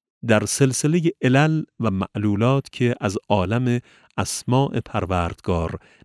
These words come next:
نشأت می‌گیرد، وجود هر علت متوقف و مشروط به یک سلسله اموری است که هر کدام از آنها در تحقق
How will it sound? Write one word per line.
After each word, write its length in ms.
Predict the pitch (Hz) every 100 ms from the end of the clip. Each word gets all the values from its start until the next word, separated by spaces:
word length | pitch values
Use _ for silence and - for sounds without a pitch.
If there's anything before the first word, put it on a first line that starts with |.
| -
نشأت 540 | 98 - - 107 -
می‌گیرد، 560 | 117 117 135 160 143 135 _ _ _
وجود 460 | 107 110 139 160 135
هر 360 | 120 - 151 147 -
علت 600 | 107 101 104 143 - - _
متوقف 920 | 107 98 95 95 - _ 147 156 - -
و 80 | 110
مشروط 680 | 92 82 - 135 156 151 -
به 100 | 110
یک 260 | 110 147 -
سلسله 500 | - 98 - 92 95 -
اموری 380 | 104 131 147 139
است 220 | - -
که 200 | 139 143 - _ _ _ -
هر 160 | 165 156
کدام 440 | - 120 101 90 87
از 160 | 104 85
آنها 480 | - 110 98 147 156 - _ _ -
در 120 | 98
تحقق 680 | 85 - 110 107 - 135